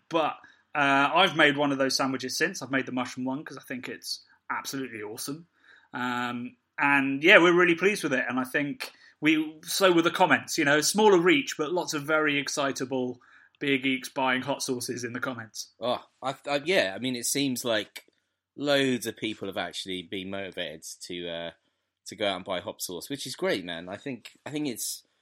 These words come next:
Speaker 2: it's a unique product, definitely. And, um, just as a friggin', just as a bunch of different hot sauces, they're all amazing. Um,
Speaker 1: Mm-hmm.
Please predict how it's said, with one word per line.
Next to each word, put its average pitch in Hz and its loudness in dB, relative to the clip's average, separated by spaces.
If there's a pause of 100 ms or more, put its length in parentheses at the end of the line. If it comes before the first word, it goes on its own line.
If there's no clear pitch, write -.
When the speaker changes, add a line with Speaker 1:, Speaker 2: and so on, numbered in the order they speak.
(120)
Speaker 2:
it's - -18
a 160 -8
unique 170 -4
product, 101 -2
definitely. 78 -12 (120)
And, 92 -10
um, 92 -6 (580)
just - -6
as 147 -4
a 101 -6
friggin', 104 -6 (280)
just 233 -10
as 160 0
a 113 -2
bunch 123 -2
of 98 -14
different 110 -4
hot 131 -4
sauces, 87 -10
they're 107 -4
all 113 -2
amazing. 87 -10 (520)
Um, 85 -6
Speaker 1:
Mm-hmm. 85 -6